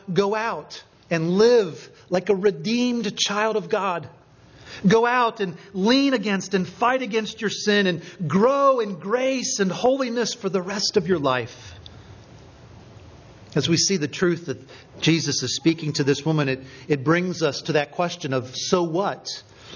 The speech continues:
What, what do we take away from this? Three things for you today. The first is we can never reverse the order of Jesus' words. The, the, the order of the words that Jesus said to the woman are of the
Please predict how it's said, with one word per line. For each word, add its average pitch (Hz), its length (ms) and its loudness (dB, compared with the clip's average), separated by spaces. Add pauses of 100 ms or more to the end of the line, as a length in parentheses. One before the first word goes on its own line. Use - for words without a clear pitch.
(160)
What, 196 220 2
what 185 120 4
do 202 80 4
we 202 160 0
take 202 260 -2
away 165 300 2
from 151 240 -10
this? - 560 -6 (720)
Three 220 220 0
things 160 340 -4
for 139 160 -4
you 127 120 -2
today. 131 240 0
The 131 100 -2
first 196 420 2
is 123 540 -4 (500)
we 175 140 4
can 156 420 0
never 208 680 -2
reverse 151 840 0
the 135 120 -2
order 151 600 2
of 127 160 -6
Jesus' 131 640 -2
words. 104 600 -2 (400)
The, 202 140 6
the, 202 180 0
the 196 180 -4
order 240 400 2 (180)
of 175 120 -6
the 190 80 4
words 208 340 2
that 175 160 -6
Jesus 180 380 -4
said 214 180 2
to 220 60 -4
the 208 100 0
woman 190 380 -2 (180)
are 190 120 2
of 185 180 -2
the 202 140 -6